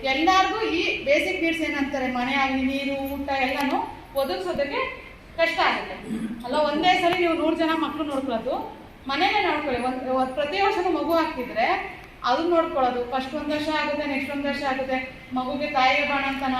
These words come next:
ಮಗುಗೆ ಚಿಕಿತ್ಸೆ ಎಲ್ಲಾನು ಒಂದು ಪ್ರತಿ ವರ್ಷ. ಅದೇ ಗ್ಯಾಪ್ ಇದ್ರೆ ನಾಲ್ಕು, ಮೂರರಿಂದ ನಾಲ್ಕೈದು ವರ್ಷ ಗ್ಯಾಪ್ ಇದ್ರೆ ಏನಾಗುತ್ತೆ? ನೀವು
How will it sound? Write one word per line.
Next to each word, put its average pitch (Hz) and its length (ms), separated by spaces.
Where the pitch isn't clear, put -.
ಮಗುಗೆ 285 340
ಚಿಕಿತ್ಸೆ 262 960
ಎಲ್ಲಾನು 339 460
ಒಂದು 311 260
ಪ್ರತಿ 285 260
ವರ್ಷ. 294 180
ಅದೇ 311 260
ಗ್ಯಾಪ್ 381 280
ಇದ್ರೆ 403 260
ನಾಲ್ಕು, 339 500
ಮೂರರಿಂದ 349 360
ನಾಲ್ಕೈದು 330 500
ವರ್ಷ 320 100
ಗ್ಯಾಪ್ 320 320
ಇದ್ರೆ 330 220
ಏನಾಗುತ್ತೆ? 320 480
ನೀವು 349 460